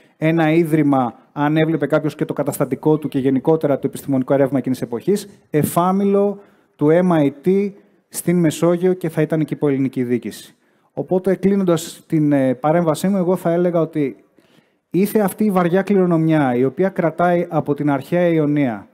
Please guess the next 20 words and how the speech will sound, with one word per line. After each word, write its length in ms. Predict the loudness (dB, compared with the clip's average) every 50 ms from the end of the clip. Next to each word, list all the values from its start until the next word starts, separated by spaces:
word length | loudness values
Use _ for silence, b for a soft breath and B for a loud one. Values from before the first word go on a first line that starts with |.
| _ _ _ _ _ _ _ _ _ _ _ _ _ -8
από 240 | -6 -4 -2 -2
το 80 | -2 -2
εξακόσια 400 | -4 -2 -4 -2 -2 -2 -4 -4 -6
επτακόσια 340 | -6 -6 -4 -4 -6 -6 -6
π.Χ., 200 | -6 -6 -6 -6 -8 -4 -2
από 240 | -2 -2 0 -2 -6
τους 120 | -12 -10
προσοκρατικούς 640 | -10 -10 -8 -6 -6 -2 -2 -2 -2 -2 -4 -6 -6
φιλοσόφους, 680 | -2 -2 -2 -2 -2 0 0 0 0 0 -4 -12 -16 b b b b b b b b
και 100 | 0 0
να 100 | 0 2
πούμε 220 | 0 0 -2 0
κιόλας, 360 | 0 0 2 2 2 0 -2 -4
για 120 | -6 -4
παράδειγμα, 460 | -2 0 -2 0 0 0 0 0 -2 B B B B B B _ _ _ _ -4
οι, 220 | -2 -2 -2 -4 -6
οι 120 | -8 -6 -2
προσοκρατικοί 580 | -2 -2 -2 0 0 0 0 0 0 -4 -4
φιλόσοφοι, 540 | -2 0 2 2 2 2 0 -2 -2 -2 -4
και 200 | -2 -2 -4